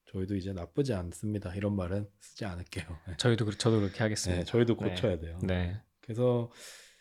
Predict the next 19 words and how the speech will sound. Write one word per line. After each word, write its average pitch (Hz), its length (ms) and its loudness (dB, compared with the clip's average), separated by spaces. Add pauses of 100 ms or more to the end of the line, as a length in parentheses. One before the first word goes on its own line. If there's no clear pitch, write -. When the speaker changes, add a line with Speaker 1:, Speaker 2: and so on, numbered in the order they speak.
(340)
Speaker 1:
싹스타즈와 165 880 6
무스크숍은 110 880 2 (220)
착한 - 360 2
가격 95 360 -4
가게일까요? 87 560 -14 (1600)
Speaker 2:
아닙니다. 117 640 6 (400)
Speaker 1:
음. 90 160 -6
Speaker 2:
네, 87 200 0
착한 170 380 4
가격 117 320 2
가게는 107 340 4
아닙니다. 85 500 -4 (380)
Speaker 1:
그럼 98 180 -4
어떤 120 240 -4
가게죠? 85 420 -8 (680)
Speaker 2:
저희 107 240 2
숍은 107 600 0 (420)
편안한 220 460 2
가게입니다. 85 560 -2